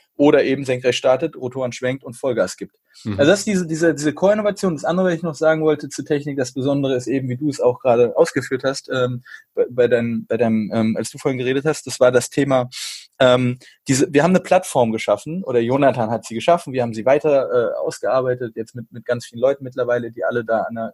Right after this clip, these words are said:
Speaker 1: konstanten, äh, äh, Verbesserung arbeiten, dass das System immer, immer krasser wird,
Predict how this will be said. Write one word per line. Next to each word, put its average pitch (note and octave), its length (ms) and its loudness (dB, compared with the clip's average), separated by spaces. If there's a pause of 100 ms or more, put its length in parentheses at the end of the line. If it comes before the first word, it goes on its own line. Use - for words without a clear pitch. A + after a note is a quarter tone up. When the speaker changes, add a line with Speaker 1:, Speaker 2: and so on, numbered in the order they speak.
Speaker 1:
konstanten, A#2 640 -4 (320)
äh, B2+ 80 4 (400)
äh, G#2+ 40 -4
Verbesserung C3 500 -2
arbeiten, A#2 440 2
dass G#2+ 140 -8
das - 120 -14
System - 340 -12
immer, B2+ 300 0
immer B2 180 -4
krasser C#3+ 340 0
wird, B2 200 0